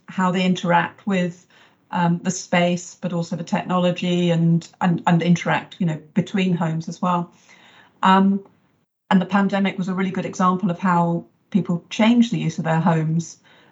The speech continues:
that, um, it wasn't just a, a, a kind of a, a space you occasionally went to, it became, you know, it became the epicenter of our worlds.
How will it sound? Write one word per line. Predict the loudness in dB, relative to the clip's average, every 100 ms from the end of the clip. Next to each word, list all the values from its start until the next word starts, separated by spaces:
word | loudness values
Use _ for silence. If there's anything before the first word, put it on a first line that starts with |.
| _
that, | -2 -2 0 2
um, | 4 6 4 0 -6
it | -6 0
wasn't | 2 2 0 0 -8 _ _ -4
just | -2 -2 -4 -6
a, | -2 -2 -4 -6
a, | -8 -6 -8
a |
kind | -4 -2
of | -2
a, | -4 -4
a | -6
space | 0 0 0 0
you | 0
occasionally | 2 0 0 0
went | 0 -2
to, | -4 -4
it |
became, | -6 -4 -2 -2 -2
you | -2
know, | -4
it | -4
became | -2 0
the | 2
epicenter | 0 -2 0 2 2
of | 0
our | 2
worlds. | 2 2 0 -6